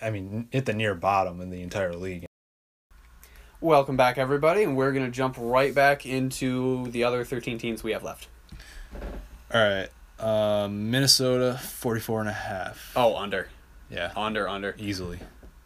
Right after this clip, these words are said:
Speaker 2: I, yeah, I don't think they're, basketball, I don't think they're gonna be basketball fit. I don't think they're gonna be very good still. Um, and I think the locker room has a chance to just just collapse.
Speaker 1: On an unrelated note, did you see Kevin Pelton's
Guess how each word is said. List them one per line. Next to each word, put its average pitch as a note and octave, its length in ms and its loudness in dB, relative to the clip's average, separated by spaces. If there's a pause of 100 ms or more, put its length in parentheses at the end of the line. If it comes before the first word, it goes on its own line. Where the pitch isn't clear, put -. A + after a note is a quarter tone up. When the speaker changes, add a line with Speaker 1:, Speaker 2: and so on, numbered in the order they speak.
Speaker 2:
I, A#2+ 280 6
yeah, A2+ 220 2
I G2+ 80 2
don't A#2 160 -2
think A2+ 140 -10
they're, G#2 320 -4 (720)
basketball, D3+ 800 0
I A#2 140 -2
don't C3 180 0
think B2 120 -6
they're A2+ 120 -6
gonna A2+ 140 -4
be G#2+ 180 -8 (260)
basketball A2+ 380 0
fit. A#2 340 -4
I A2 80 -2
don't A2 120 -4
think A2+ 120 -12
they're A2 100 -6
gonna G#2+ 120 -6
be G#2 100 -8
very G#2+ 220 -4
good A2+ 340 -4 (340)
still. B2+ 480 -4 (220)
Um, G#2 600 -2
and A2 120 -2
I G#2+ 80 -2
think A2+ 160 -10
the A2 80 -2
locker G#2 300 2
room G#2 220 -6
has G2 180 -8
a F2+ 60 -16 (180)
chance F2+ 320 -10
to D2+ 100 -16
just - 220 -14 (1200)
just - 160 -14
collapse. F#2 500 -2 (340)
Speaker 1:
On B2 120 2
an B2+ 100 2
unrelated A2 540 2
note, F#2+ 160 -4
did G#2+ 140 -4
you C3+ 60 0
see E3+ 180 -4
Kevin D3 280 -2
Pelton's G2 720 -6